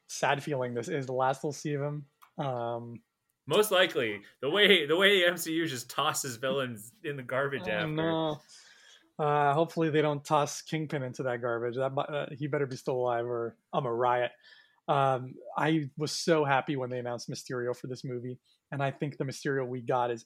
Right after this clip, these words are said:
Speaker 1: excellent. He's just the right amount of unhinged. He's creepy and weird, and he needs to be, and the movie is kind of weird and off kilter, because if you're making a Mysterio movie, it needs to be weird and off kilter. You can't just have a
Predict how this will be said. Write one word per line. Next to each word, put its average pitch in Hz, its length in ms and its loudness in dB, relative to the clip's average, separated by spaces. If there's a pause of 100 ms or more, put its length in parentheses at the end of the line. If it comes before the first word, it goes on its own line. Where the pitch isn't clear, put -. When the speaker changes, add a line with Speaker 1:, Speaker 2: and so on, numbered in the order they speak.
Speaker 1:
excellent. 143 560 -4 (600)
He's 131 400 -6
just 151 300 -2
the 156 100 2
right 139 160 2
amount 131 320 -2
of 131 180 -6
unhinged. 135 760 -6 (460)
He's 147 260 -4
creepy 165 500 0
and 143 160 -2
weird, 165 460 4 (500)
and 139 400 -2
he 135 100 -6
needs 147 280 -6
to 175 100 -4
be, 165 280 -2
and 147 140 -6
the 131 60 -4
movie 160 400 0
is 160 100 2
kind 160 300 0
of 147 100 0
weird 156 220 0
and 160 100 0
off 156 180 2
kilter, 160 320 0
because 139 280 -4
if 120 140 -10
you're 131 100 -6
making 135 280 -6
a 131 40 -8
Mysterio 131 420 -4
movie, 131 260 -6
it 120 120 -8
needs 127 240 -10
to - 80 -8
be 139 140 -6
weird 139 220 -4
and 139 80 -6
off 135 180 -6
kilter. 147 280 -4
You 131 140 -6
can't 135 240 -8
just - 160 -8
have 127 140 0
a 120 120 -2